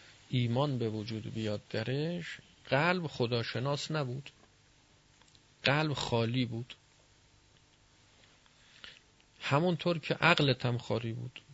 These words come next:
ذهنت هم خالی بود. قلبم توش برنامه‌ای نبود،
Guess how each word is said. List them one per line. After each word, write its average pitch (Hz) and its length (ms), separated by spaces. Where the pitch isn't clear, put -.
ذهنت 123 460
هم 113 140
خالی 110 340
بود. - 300
قلبم 160 500
توش 139 260
برنامه‌ای 113 680
نبود، 117 500